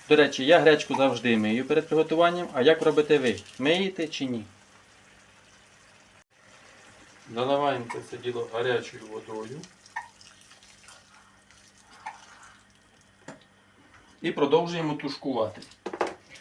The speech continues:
Тушкувати будемо до повної готовності гречки. До речі, спеціалісти кажуть, що плов мішати не можна. Я мішаю.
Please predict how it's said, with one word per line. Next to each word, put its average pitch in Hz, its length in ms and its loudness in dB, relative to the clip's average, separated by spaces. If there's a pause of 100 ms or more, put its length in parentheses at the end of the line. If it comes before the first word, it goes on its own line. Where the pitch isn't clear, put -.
(240)
Тушкувати 175 680 0
будемо 147 500 2 (340)
до 143 160 2
повної 165 360 4
готовності 131 520 -2
гречки. 107 420 -6 (200)
До 123 120 6
речі, 135 340 2 (960)
спеціалісти 165 600 6
кажуть, 190 320 6
що 156 500 6 (1500)
плов 196 300 8
мішати 160 380 6
не 151 120 6
можна. 113 500 4 (220)
Я 151 220 8
мішаю. 135 580 4